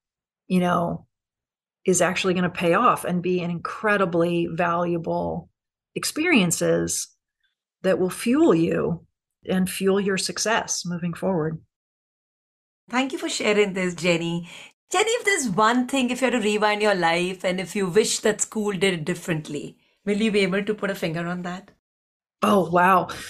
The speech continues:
Speaker 1: I wish that I had gone to a school that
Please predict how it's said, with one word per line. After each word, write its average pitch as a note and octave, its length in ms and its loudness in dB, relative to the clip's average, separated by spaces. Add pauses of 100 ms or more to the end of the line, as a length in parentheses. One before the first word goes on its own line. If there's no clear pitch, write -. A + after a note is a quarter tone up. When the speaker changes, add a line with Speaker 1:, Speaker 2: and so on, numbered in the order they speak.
(120)
Speaker 1:
I A3 260 6
wish F#3 680 4 (180)
that F#3+ 220 4
I F#3 200 4
had F#3 240 -2
gone F#3 380 0
to F3+ 580 0 (420)
a F3 120 -4
school F3 680 2 (380)
that F#3 420 2